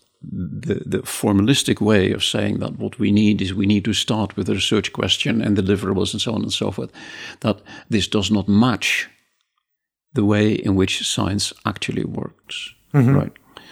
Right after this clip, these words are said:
Speaker 1: Um, the, one, one can try to be cynical about this.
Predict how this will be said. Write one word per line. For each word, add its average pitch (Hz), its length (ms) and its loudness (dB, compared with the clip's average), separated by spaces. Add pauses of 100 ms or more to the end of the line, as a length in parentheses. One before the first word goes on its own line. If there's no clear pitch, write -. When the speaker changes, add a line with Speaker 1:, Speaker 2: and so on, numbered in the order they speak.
(260)
Speaker 1:
Um, 98 440 4 (2000)
the, 110 440 4 (880)
one, 120 600 0 (340)
one 113 240 0
can 101 200 2
try 139 280 2
to 147 100 0
be 110 100 2
cynical 127 560 4
about 87 320 -6
this. - 480 -10